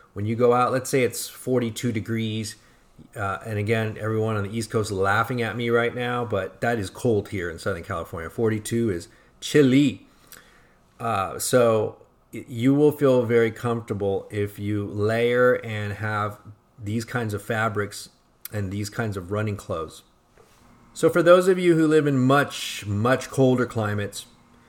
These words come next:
you're gonna wanna have an outer layer that is made of fabrics like Climafit, Gore-Tex, Micro Supplex, nylon, Supplex,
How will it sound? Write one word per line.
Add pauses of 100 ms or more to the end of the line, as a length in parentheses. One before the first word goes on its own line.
(420)
you're
gonna
wanna
have
an
outer
layer (440)
that
is
made
of (320)
fabrics
like
Climafit,
Gore-Tex, (200)
Micro
Supplex, (420)
nylon, (360)
Supplex,